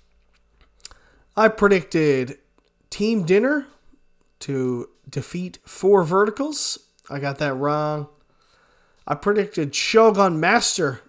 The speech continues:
to take down the Trash Man, and I got that right. Also predicted Costanza to defeat the Labrador Colts, and he did just that.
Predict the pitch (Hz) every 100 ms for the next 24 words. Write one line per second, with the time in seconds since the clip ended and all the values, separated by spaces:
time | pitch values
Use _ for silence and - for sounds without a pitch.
0 | _ - 185 175 190 175 147 143 - 190
1 | 202 - - 143 127 120 _ _ - 123
2 | 143 196 214 226 262 262 202 - _ _
3 | _ _ _ _ _ _ _ _ _ _
4 | - 220 233 247 208 214 226 220 - 170
5 | 147 - _ - - 180 185 180 170 160
6 | 156 147 - - 190 269 254 254 285 -
7 | _ - 170 147 190 202 165 175 185 180
8 | 170 160 202 254 - - - _ - 147
9 | 147 147 160 156 156 - 170 175 220 -